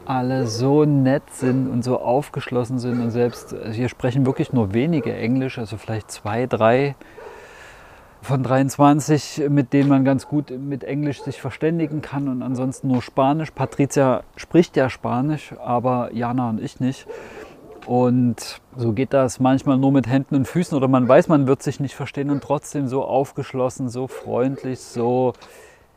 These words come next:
zugewandt. Es war kein Problem, dass wir da mit im Behandlungszimmer waren. Wir haben nicht gestört und haben natürlich auch drauf geachtet, dass wir nicht im Weg sind. Toll, wirklich toll. Und wenn man mal überlegt, dass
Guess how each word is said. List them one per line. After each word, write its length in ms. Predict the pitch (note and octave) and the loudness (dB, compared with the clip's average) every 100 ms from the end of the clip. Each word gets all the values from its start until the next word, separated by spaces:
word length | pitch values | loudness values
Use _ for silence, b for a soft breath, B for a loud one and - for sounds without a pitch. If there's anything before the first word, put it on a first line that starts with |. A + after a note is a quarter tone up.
| _ | _
zugewandt. 680 | - F3 F3+ C3+ C#3 C#3+ - _ - | 0 0 2 0 0 -2 -6 _ -12
Es 120 | G#2+ | -4
war 100 | C3 | -2
kein 240 | B2+ C#3 | 0 -2
Problem, 400 | C3 C3 A#2 A#2+ | 0 -2 -2 -4
dass 160 | B2 A#2 | -6 -8
wir 80 | A#2 | -8
da 140 | A2+ | -6
mit 180 | A#2 A2 | -6 -6
im 100 | A#2+ | -6
Behandlungszimmer 920 | B2 C3 C#3+ C3 B2 - C3+ B2+ A#2 | -6 -6 -4 -4 -6 -8 -4 -2 -2
waren. 260 | A2+ A#2 A#2 | -2 -2 -2
Wir 100 | G#2+ | -2
haben 160 | A2+ | -4
nicht 200 | A#2 G#2+ | -4 -6
gestört 640 | - - - A#2+ B2 B2+ - | -12 -12 -6 0 0 0 -4
und 320 | A2+ A2 - B B B B B B B - | -4 -4 -6 B B B B B B B -6
haben 160 | C3 C#3 | 0 2
natürlich 340 | B2+ A#2+ A#2+ | 4 4 4
auch 140 | A2+ | 0
drauf 260 | - A2 G#2+ | -2 -8 -8
geachtet, 480 | - - - - - | -6 -6 -8 -8 -8
dass 160 | A#2+ | -6
wir 80 | B2+ | -4
nicht 200 | A#2 A2+ | -4 -4
im 180 | A#2+ G2+ | -8 -6
Weg 240 | A2+ A2 | -6 -6
sind. 260 | - A2+ A2 - | -8 -8 -8 -8
Toll, 260 | - G2 F#2+ - - _ _ _ - | -4 -4 -6 -12 -20 _ _ _ -8
wirklich 400 | A2 B2+ A2+ - | -6 -4 -6 -6
toll. 320 | A2+ A#2+ A#2+ | -2 0 0
Und 80 | G#2 | 0
wenn 140 | A2+ | 0
man 140 | A#2+ | 2
mal 140 | B2 C3 | 4 4
überlegt, 460 | A#2+ A#2+ C3+ C3+ | 4 4 2 0
dass 300 | A#2+ - - | -6 -10 -12